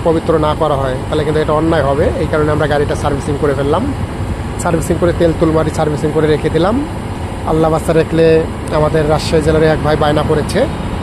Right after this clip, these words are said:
যে আল্লাহ বাছাই রাখে ঈদের পরে ব্যাংক খুললে লেনদেন হওয়ার সম্ভাবনা আছে। তো গাড়িটা already কনফারেন্স হয়ে গেছে, তারপর আমরা সার্ভিসিং করে দিলাম গাড়িটাকে ঈদ উপলক্ষে। কারণ গাড়িটা সারা বছর রোডে চলছে, বছরকার দিন তো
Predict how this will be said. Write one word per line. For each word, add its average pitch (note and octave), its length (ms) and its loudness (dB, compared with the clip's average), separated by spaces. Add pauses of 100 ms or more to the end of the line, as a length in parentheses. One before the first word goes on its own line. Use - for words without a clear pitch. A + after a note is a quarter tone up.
(760)
যে D#3+ 80 0 (160)
আল্লাহ E3+ 200 4
বাছাই F3 220 2
রাখে F3 300 2 (220)
ঈদের E3+ 260 4
পরে E3 180 4 (140)
ব্যাংক D#3+ 200 4
খুললে D#3 320 2
লেনদেন D3+ 280 2
হওয়ার D3 260 0
সম্ভাবনা D3 480 0
আছে। D3+ 220 -6 (1000)
তো D#3+ 60 -4 (100)
গাড়িটা D#3 260 0 (100)
already D#3 360 0
কনফারেন্স D3+ 400 -2 (200)
হয়ে E3 220 4
গেছে, D3+ 220 0 (160)
তারপর D3+ 300 0
আমরা D3 180 -2
সার্ভিসিং D3 400 -2
করে C#3+ 160 2
দিলাম C3+ 240 -2
গাড়িটাকে A#2+ 420 -4 (680)
ঈদ D#3 140 0
উপলক্ষে। D#3+ 360 2
কারণ D#3+ 220 0 (100)
গাড়িটা D3+ 280 2 (180)
সারা D#3 240 0
বছর D#3 340 0
রোডে D#3 180 0 (100)
চলছে, C#3+ 280 -2 (560)
বছরকার E3 440 0
দিন D#3+ 120 2
তো - 60 -4